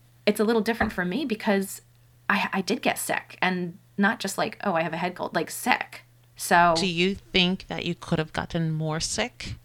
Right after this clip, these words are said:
Speaker 2: if you had not been vaccinated? Genuinely asking. Not sure, 'cause
Speaker 1: Um,
Speaker 2: you, you hear them say that people tend to have milder reactions to covid that are boosted. So do you think that would have been the case for you? I mean, there's no way to tell.
Speaker 1: I
Speaker 2: We're
Speaker 1: don't
Speaker 2: totally
Speaker 1: know,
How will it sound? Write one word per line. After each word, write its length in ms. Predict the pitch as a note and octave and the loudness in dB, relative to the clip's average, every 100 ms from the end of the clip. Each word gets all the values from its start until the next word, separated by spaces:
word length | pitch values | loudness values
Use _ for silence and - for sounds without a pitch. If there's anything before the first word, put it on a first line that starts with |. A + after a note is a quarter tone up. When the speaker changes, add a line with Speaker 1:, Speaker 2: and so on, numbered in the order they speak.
| - | -12
Speaker 2:
if 120 | - F3 | -8 -4
you 120 | E3 | -4
had 200 | D3+ D#3 | -4 -2
not 260 | D#3 - - | -2 -2 -2
been 160 | D#3 | -4
vaccinated? 580 | - - - - - F3 - | -4 -6 -6 -8 -8 -10 -10
Genuinely 540 | - F3 E3+ D#3+ D3+ D3+ | -2 0 2 0 -2 -4
asking. 520 | - - - A#1 F#3+ F3+ | -6 -6 -8 -8 -8 -4
Not 160 | F3 C4+ | 4 8
sure, 100 | D#4+ | 8
'cause 120 | E4 | 6
Speaker 1:
Um, 60 | E3+ | 4
Speaker 2:
you, 120 | F3 - | 2 -2
you 160 | F3 | -4
hear 240 | E3+ G3+ F#3+ | 0 2 4
them 180 | F#3 F3+ | 2 0
say 240 | F#3+ F3+ | -2 -4
that 200 | D#3+ D#3 - - - - | -6 -8 -14 -20 -2 2
people 280 | F#3 - | 2 2
tend 180 | E3+ F#3 | 2 2
to 40 | F3 | 2
have 100 | D#3+ | 2
milder 460 | E3 D3+ D#3 D#3+ | 0 0 0 2
reactions 500 | D#3 - D#3+ - E3 | 2 0 -4 -2 -2
to 60 | - | -4
covid 520 | - - E3 D#3 D#3+ - | -6 -2 -2 -2 -4 -4
that 320 | - - - - - | -6 -4 -6 -4 -2
are 160 | G#3+ | 0
boosted. 520 | A3 - - - - E3+ - - | 0 -2 -2 -2 -6 -8 -16 -16
So 160 | - | -6
do 80 | E3 | -2
you 60 | D#3+ | -2
think 460 | - D3+ D#3+ - - - _ - - | 2 2 2 -6 -20 -20 _ -20 -8
that 200 | D#3 - | -4 -2
would 80 | E3 | -2
have 80 | D#3+ | -2
been 120 | D#3+ | -2
the 60 | D3+ | -2
case 240 | - D#3+ | -4 -6
for 120 | - | -6
you? 400 | D#3 D3 D3+ F3 - | -4 -2 -2 -4 -2
I 20 | |
mean, 140 | E3+ | 0
there's 160 | F3 - | 0 -2
no 60 | E3 | -4
way 120 | - | -6
to 80 | - | -10
tell. 200 | - - | -4 0
Speaker 1:
I 60 | |
Speaker 2:
We're 60 | A#3 | 2
Speaker 1:
don't 160 | A#3+ A3+ | 2 4
Speaker 2:
totally 80 | |
Speaker 1:
know, 80 | G#3 | 4